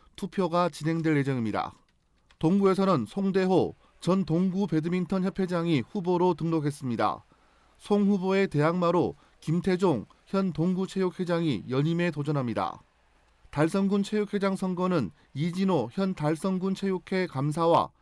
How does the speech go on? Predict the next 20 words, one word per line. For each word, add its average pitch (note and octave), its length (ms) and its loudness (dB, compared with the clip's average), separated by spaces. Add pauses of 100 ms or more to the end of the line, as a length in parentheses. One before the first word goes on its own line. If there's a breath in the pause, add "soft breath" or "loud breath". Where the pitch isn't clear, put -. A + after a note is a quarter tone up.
(300 soft breath)
김성재 F3 680 0
전 E3+ 240 -2
달성군 E3+ 540 -4
체육회 F3 560 -2 (240 soft breath)
수석 F#3+ 340 -2
부회장의 E3+ 800 0
양자 D#3 340 0
대결로 D3+ 540 0
압축됐습니다. B2 840 -4 (680 soft breath)
전현직 F#3 580 0
달성군 F3 560 -2
체육회 G3 400 -4
임원 F3 240 0
간 F3 180 0
맞대결이 E3 520 -2
성사돼 E3+ 580 -2 (380 soft breath)
체육인들의 F3+ 640 0
표심에 E3 560 -2
관심이 D#3+ 500 -2
집중됩니다. B2 760 -4